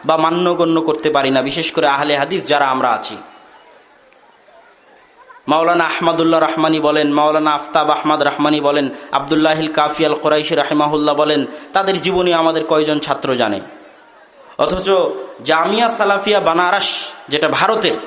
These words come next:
সেখানকার মুহাদ্দিস, শাইখুল হাদিস ছিলেন মাওলানা আহমদুল্লাহ রহমানী। আমার ছোট ভাই আব্দুর রহমান ওখানে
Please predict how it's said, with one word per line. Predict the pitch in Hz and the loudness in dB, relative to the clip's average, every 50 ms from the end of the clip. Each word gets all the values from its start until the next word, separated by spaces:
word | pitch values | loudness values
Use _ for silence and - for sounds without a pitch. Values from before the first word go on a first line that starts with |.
| - - - - - - - - - - - - - - | -14 -18 -20 -20 -20 -20 -20 -20 -20 -20 -20 -18 -8 -4
সেখানকার | - - 196 196 - 247 240 247 247 247 254 240 | -2 0 0 0 2 0 0 0 0 2 2 2
মুহাদ্দিস, | 220 196 185 - 214 214 214 165 180 226 220 - | 2 2 2 2 0 -2 -2 -2 -4 -2 -2 -2
শাইখুল | - - 208 185 196 196 220 202 196 | 0 0 0 0 2 2 2 2 2
হাদিস | 170 170 175 220 226 220 - | 0 0 -2 -2 -4 -4 -2
ছিলেন | - 220 220 220 214 214 - - - - | -2 0 0 0 0 -2 -6 -10 -10 -2
মাওলানা | 156 175 185 185 185 190 190 180 | 0 2 2 4 4 4 4 2
আহমদুল্লাহ | 165 175 175 175 175 180 185 180 175 165 | 2 0 -2 -2 0 0 2 2 2 2
রহমানী। | 160 147 160 156 143 123 110 104 - - - - - - - - | 2 2 0 0 0 0 -2 -2 -4 -8 -14 -20 -20 -20 -8 -4
আমার | - 151 185 196 | -2 0 0 0
ছোট | - - 202 196 | 0 0 0 2
ভাই | 214 196 202 214 202 | 2 2 2 2 2
আব্দুর | 185 - 170 185 190 | 0 0 0 0 0
রহমান | 196 196 202 196 | 2 2 2 2
ওখানে | 185 180 196 196 196 | 2 0 0 0 0